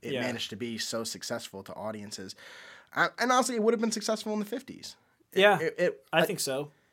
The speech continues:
Speaker 1: You know, with a little touching up, I think it would be successful if it was released now, <laughs> you
Speaker 2: I
Speaker 1: know?
Speaker 2: mean, like, look at it this way, right? So, um,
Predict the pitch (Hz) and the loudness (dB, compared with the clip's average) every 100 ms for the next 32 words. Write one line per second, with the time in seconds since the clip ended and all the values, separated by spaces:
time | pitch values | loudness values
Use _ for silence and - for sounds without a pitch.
0 | - 165 120 113 147 156 170 208 165 - | -6 -2 0 0 2 4 6 4 4 0
1 | - 135 190 110 110 139 127 127 123 123 | 0 0 0 0 -6 -4 -4 -4 -4 -6
2 | 110 127 - 113 131 117 110 113 139 - | -2 -4 -4 -8 -8 -8 -6 -6 -6 -6
3 | 107 175 - - - 156 180 190 185 - | -6 -6 -8 -4 0 6 6 6 4 2
4 | 190 180 180 196 202 156 151 - 120 120 | 4 4 4 4 4 4 2 0 -2 -2
5 | 120 123 - - 147 135 131 131 - 147 | -2 -4 -2 4 4 4 0 -4 -8 -4
6 | 131 131 123 123 | 0 0 -2 -10